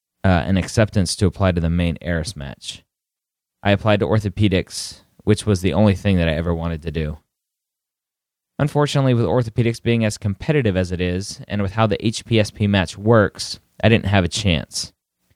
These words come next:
I was told to apply only to an internship program. So I did, and I got my first choice and did my transitional year internship through Tufts at Lemuel Shattuck Hospital.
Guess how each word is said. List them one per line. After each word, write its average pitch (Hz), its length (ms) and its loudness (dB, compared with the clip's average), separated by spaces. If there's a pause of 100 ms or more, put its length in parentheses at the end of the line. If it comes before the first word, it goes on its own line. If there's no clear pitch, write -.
(300)
I 101 60 0
was 107 120 0
told 117 260 0
to 117 120 0
apply 95 640 0 (540)
only 123 260 2
to 98 420 2
an 92 120 -2
internship 92 580 -2
program. 73 560 -4 (680)
So 143 220 0
I 147 80 0
did, 117 380 0 (240)
and 104 680 0 (280)
I 107 100 2
got 101 220 0
my 107 140 2
first 110 300 -2
choice 92 540 0
and 92 100 0
did 95 140 4
my 90 140 2
transitional 95 600 -2
year 87 220 -2
internship 92 640 -4
through 98 180 0
Tufts - 580 0 (540)
at 80 180 2
Lemuel 90 300 4
Shattuck 82 360 0
Hospital. 78 600 -4